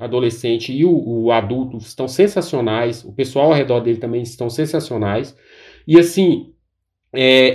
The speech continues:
ele conta dos percalços e ele também tem algumas coisas polêmicas.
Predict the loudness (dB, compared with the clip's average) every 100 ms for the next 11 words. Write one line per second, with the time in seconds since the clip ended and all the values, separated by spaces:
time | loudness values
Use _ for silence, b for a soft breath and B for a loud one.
0 | 2 2 2 2 4 0 -4 -4 -4 -6
1 | -4 0 2 0 -4 -16 2 4 6 4
2 | 0 0 0 -2 0 -2 -2 0 2 2
3 | -4 -10 -2 2 4 2 -2 -6 -14 -16
4 | -20